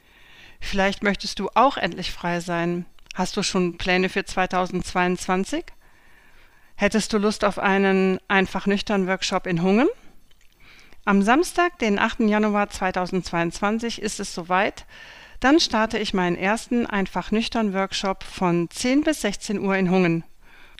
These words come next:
Hungen liegt circa vierzig Autominuten von Frankfurt entfernt und ich freue mich auf einen wunderbaren Austausch mit dir. Die Plätze sind begrenzt, also melde dich schnell an.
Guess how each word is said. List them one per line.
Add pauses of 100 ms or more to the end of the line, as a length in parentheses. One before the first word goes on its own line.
(480)
Hungen
liegt
circa
vierzig
Autominuten
von
Frankfurt
entfernt (420)
und
ich
freue
mich
auf
einen
wunderbaren
Austausch
mit
dir. (640)
Die
Plätze
sind
begrenzt, (120)
also
melde
dich
schnell
an.